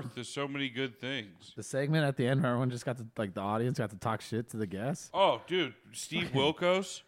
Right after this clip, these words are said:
Speaker 1: who would put a chair through the wall,
Speaker 2: Great
Speaker 1: and then he'd end
Speaker 2: spin-off.
Speaker 1: up doing it every episode of his own show.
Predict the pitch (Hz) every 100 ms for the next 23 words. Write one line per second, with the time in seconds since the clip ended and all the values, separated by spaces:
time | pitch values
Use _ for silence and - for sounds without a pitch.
0 | - 139 131 113 156 147 123 143 143 151
1 | 160 160 156 165 160 117 - 143 131 143
2 | 139 123 139 143 139 131 _ 117 113 117
3 | 135 139 127 127 127 127 127 120 117 110
4 | 110 113 139 - 135 170